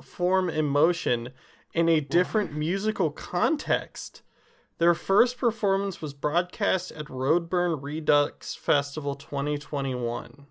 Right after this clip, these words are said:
Speaker 2: Hell yeah.
Speaker 1: So it's a live album.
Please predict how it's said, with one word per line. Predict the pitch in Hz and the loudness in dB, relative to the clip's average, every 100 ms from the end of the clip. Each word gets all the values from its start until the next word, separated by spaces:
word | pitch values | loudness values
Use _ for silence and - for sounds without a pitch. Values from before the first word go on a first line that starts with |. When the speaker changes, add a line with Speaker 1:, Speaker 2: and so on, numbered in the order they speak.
| _ _ _ _ | _ _ _ _
Speaker 2:
Hell | - 190 127 | -2 -2 -2
yeah. | 110 107 135 _ _ _ _ | -6 -12 -14 _ _ _ _
Speaker 1:
So | - 165 165 | -4 4 4
it's | 165 | 6
a | |
live | 156 135 123 127 180 185 131 | 4 4 0 2 2 2 -4
album. | - 107 95 90 73 - | -8 -14 -14 -18 -20 -20